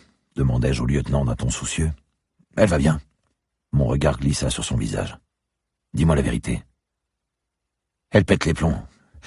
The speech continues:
Je pète les plombs. Elle en a assez de vivre avec un homme qui n'est même pas sûr de rentrer le soir. On s'est disputé. Elle dort chez sa mère avec le petit. » « Tout ceci est de ma faute, David. » « Vous n'y êtes pour rien, commissaire. La faute au métier, c'est tout. »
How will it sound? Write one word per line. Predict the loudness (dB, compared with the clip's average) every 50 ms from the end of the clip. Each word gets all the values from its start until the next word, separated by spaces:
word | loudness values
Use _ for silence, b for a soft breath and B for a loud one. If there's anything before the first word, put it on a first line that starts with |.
| B B B
Je | 4 4 4 4
pète | 2 0 -4 -2
les | -4 -4
plombs. | -4 -2 -4 -4 -6 -10 _ _ _ _ _ _ _ _ _ _ 0
Elle | 2 4 4
en | 6 6
a | 4
assez | 4 2 2 0 0
de | 0
vivre | 2 0 2 2
avec | 2 0 2 2
un | 2 4
homme | 2 2 0
qui | -2 0
n'est | 2 2
même | 2 2 2
pas | 2 0 0
sûr | 0 -2 -2
de | -2
rentrer | 0 -2 -2 0 0 -2
le | -2
soir. | -2 -2 -2 -2 -2 -4 -6 -10 _ _ _ _ _ _ _ _ _ _ _ _ _ _ -10
On | -4 -2 0 0 0 0 -2
s'est | 0 0 0
disputé. | 0 0 -2 -2 -2 -4 -2 -2 -2 -2 -2 -4 B B B B B B B B B B B
Elle | -4 -2 0
dort | 2 0 0
chez | 0 -2
sa | 0 0 0
mère | 0 0 0 0
avec | -2 -4 -4 -6 -8
le | -8
petit. » « | -8 -8 -10 -10 -12 -16 _ _ _ _ _ _ _ _ _ _ _ _ _ _ _ _ _ _ _ _ _ _ _ _ _ _ _ -6
Tout | -6 -4
ceci | -2 -2 -2 -2 -4 -4
est |
de | -4
ma | -4 -4
faute, | -4 -4 -6 -8 -6
David. » « | -6 -6 -6 -8 -10 -12 -16 B B B B B B B B 0
Vous | 2 2 4
n'y | 4 2
êtes | 0
pour | 0 0 0
rien, | 2 2 0 0
commissaire. | -2 -4 -4 -4 -6 -6 -8 -8 -10 _ _ _ _ _ _ _ _ _ _ _ _ _ -2
La | -2 0
faute | 0 0 0 0
au | 2
métier, | 0 0 0 -2 -4 -4
c'est | -4 -4 -6
tout. » | -8 -8 -8